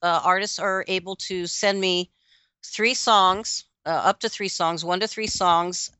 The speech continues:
And then I have a team of pros that listen with me, uh, like Jimmy Yamagishi and Judy Lampu and, uh, just different people.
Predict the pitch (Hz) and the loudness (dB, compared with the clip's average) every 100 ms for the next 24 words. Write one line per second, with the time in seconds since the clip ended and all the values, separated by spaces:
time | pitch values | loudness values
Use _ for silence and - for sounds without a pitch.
0 | - 170 180 185 190 185 175 - 208 202 | -2 0 2 2 2 0 -2 -6 -2 0
1 | 196 196 _ - 175 165 - 196 185 180 | -2 -6 _ 0 0 0 -4 0 0 -2
2 | 175 160 226 - 202 160 - 160 156 180 | -4 0 0 0 -2 -2 -4 -4 -4 -6
3 | _ _ - 156 156 151 175 170 170 160 | _ _ -4 0 0 0 -2 -2 0 0
4 | 160 151 160 160 - 160 156 156 151 156 | 0 -4 -4 -4 -4 -6 -4 -4 -6 -6
5 | 156 151 151 151 151 151 151 143 139 _ | -4 0 0 -2 -6 -4 -2 -4 -6 _
6 | - - - _ 151 135 131 - - _ | -20 -20 -20 _ 0 2 2 0 -10 _
7 | - - - - _ _ _ _ 151 - | -20 -20 -20 -20 _ _ _ _ -20 -20
8 | _ _ _ _ 160 143 160 226 - 214 | _ _ _ _ -16 -12 0 0 4 4
9 | 170 - 165 147 143 139 | 4 -2 -2 -2 -4 -6